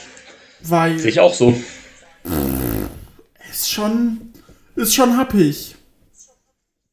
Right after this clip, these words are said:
Speaker 2: Ja, das ist richtig.
Speaker 1: Also, du.
Speaker 2: Ja, ich bin da auch nicht mehr so high auf G C W, wie das vielleicht noch vor einem Jahr war oder
Speaker 1: Das
Speaker 2: sowas
Speaker 1: Problem
Speaker 2: halt.
Speaker 1: ist,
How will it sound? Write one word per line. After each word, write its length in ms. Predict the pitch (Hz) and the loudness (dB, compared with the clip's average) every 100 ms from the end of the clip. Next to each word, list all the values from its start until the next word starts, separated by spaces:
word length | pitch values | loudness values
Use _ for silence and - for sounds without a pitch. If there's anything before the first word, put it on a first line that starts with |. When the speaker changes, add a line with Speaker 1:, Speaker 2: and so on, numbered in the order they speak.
| _ _ _ _ _ - - _ _ _ _ _ _ - | _ _ _ _ _ -20 -20 _ _ _ _ _ _ 0
Speaker 2:
Ja, 340 | 104 104 110 - - - | 4 4 4 0 -14 -14
das 140 | - - | -2 0
ist 180 | - - | 2 2
richtig. 540 | 107 - 123 - - - | 0 6 6 4 0 0
Speaker 1:
Also, 580 | 175 180 180 180 160 - 175 - | 2 4 4 2 0 -8 -16 -10
du. 340 | - 180 151 147 | 0 2 2 0
Speaker 2:
Ja, 240 | 117 135 160 147 - - - | 0 2 2 0 -6 -14 -8
ich 180 | - - | -4 0
bin 80 | |
da 80 | 147 | 2
auch 140 | 131 143 | 4 4
nicht 160 | 139 | 4
mehr 160 | 135 131 | 4 4
so 420 | - 131 151 151 | 4 4 4 4
high 200 | 147 147 | 2 4
auf 200 | 139 131 | 2 2
G 140 | 135 | 2
C 160 | 131 131 | 2 4
W, 280 | 131 131 127 | 4 4 2
wie 60 | |
das 180 | 127 123 | 2 2
vielleicht 260 | 127 123 - | 2 0 0
noch 120 | 123 | -2
vor 140 | 135 | 2
einem 120 | 123 117 | 2 4
Jahr 400 | 104 110 135 131 | 2 4 4 4
war 160 | 131 | 4
oder 180 | 127 127 | 6 4
Speaker 1:
Das 80 | 127 | 4
Speaker 2:
sowas 260 | 123 123 | 4 4
Speaker 1:
Problem 500 | 123 117 120 - 262 | 4 4 6 4 4
Speaker 2:
halt. 220 | 285 285 339 | 4 4 2
Speaker 1:
ist, 320 | - - | 0 -6